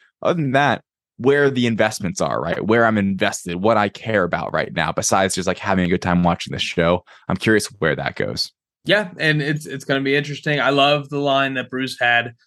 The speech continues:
Speaker 2: "Once they see you as a monster, that doesn't go away." And
Speaker 1: Yeah,
Speaker 2: it, it'll be
Speaker 1: great
Speaker 2: interesting
Speaker 1: one.
Speaker 2: to see how the public receives Jin. And i-,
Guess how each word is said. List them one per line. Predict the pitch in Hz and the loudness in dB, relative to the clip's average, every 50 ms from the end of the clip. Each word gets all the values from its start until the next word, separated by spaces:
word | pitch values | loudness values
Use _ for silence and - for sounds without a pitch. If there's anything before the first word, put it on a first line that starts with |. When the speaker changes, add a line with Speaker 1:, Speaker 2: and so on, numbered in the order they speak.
| _ _ - | _ _ -4
Speaker 2:
"Once | 143 147 151 151 - | -2 -2 -2 0 0
they | 175 175 | 0 0
see | 151 - - 151 | 0 0 0 0
you | 143 147 143 | 2 2 2
as | 139 131 | 0 0
a | 135 | 0
monster, | 135 131 131 127 127 - - 123 117 | 0 0 0 0 -2 -4 -6 -6 -4
that | 113 117 113 | -4 -4 -4
doesn't | 120 117 117 120 117 | -6 -6 -6 -8 -10
go | 113 110 110 | -8 -8 -8
away." | 104 101 - - - - _ _ _ _ _ _ _ - | -8 -6 -8 -8 -8 -12 _ _ _ _ _ _ _ -6
And | 127 123 123 117 113 117 - - - - | -2 0 0 0 2 0 0 -2 0 0
Speaker 1:
Yeah, | 87 90 87 80 | 2 2 2 2
Speaker 2:
it, | 80 | 0
it'll | 87 - - 127 | -2 -6 -4 -2
be | 139 127 | -2 0
Speaker 1:
great | 139 | 2
Speaker 2:
interesting | 143 82 - - - 135 | 2 2 2 2 0 0
Speaker 1:
one. | 127 | -2
Speaker 2:
to | 123 | -2
see | 123 - - 135 131 127 | -6 -6 -4 -2 -2 0
how | 127 131 127 | 0 0 0
the | 120 120 117 | -2 -2 -4
public | - 147 135 127 - 127 120 123 | -2 0 0 0 0 -2 -4 -4
receives | - 123 120 - - 131 127 123 117 120 | -6 -8 -8 -4 -2 -2 -2 -2 -4 -6
Jin. | 117 131 160 190 175 147 135 131 127 123 _ _ _ _ _ _ _ _ | -6 -4 0 0 0 0 0 -4 -6 -10 _ _ _ _ _ _ _ _
And | - 131 131 127 123 123 127 117 - _ _ _ _ _ - | -6 -4 -2 -2 -2 -2 -4 -8 -12 _ _ _ _ _ -8
i-, | 135 131 - | -8 -8 -8